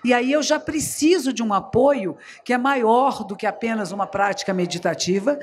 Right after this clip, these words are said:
mas eu preciso de um apoio médico.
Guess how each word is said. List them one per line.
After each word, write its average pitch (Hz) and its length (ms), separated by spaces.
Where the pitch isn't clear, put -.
mas 233 180
eu 285 80
preciso 294 580
de 262 80
um 320 120
apoio 320 360
médico. 220 600